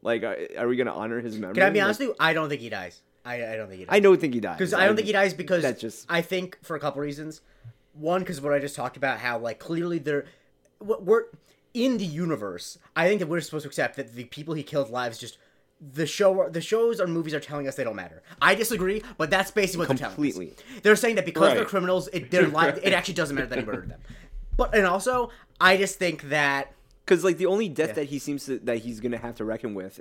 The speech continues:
Speaker 1: is Black Widow's
Speaker 2: Yeah.
Speaker 1: because of Yelena. That's
Speaker 2: Yes.
Speaker 1: it.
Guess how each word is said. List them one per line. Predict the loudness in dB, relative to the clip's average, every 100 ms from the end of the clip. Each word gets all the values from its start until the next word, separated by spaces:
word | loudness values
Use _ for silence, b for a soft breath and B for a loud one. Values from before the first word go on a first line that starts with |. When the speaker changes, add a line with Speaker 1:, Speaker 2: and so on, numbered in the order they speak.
| -6
Speaker 1:
is | -4 -4 -6 -12 -16 _ _ _ _
Black | -6 -4 0
Widow's | 2 2 0 -4 -8
Speaker 2:
Yeah. | -8
Speaker 1:
because | -6 -8
of |
Yelena. | -8 -10 -10 -14 -18 _ B B
That's | -4 -4 -2
Speaker 2:
Yes. |
Speaker 1:
it. | -8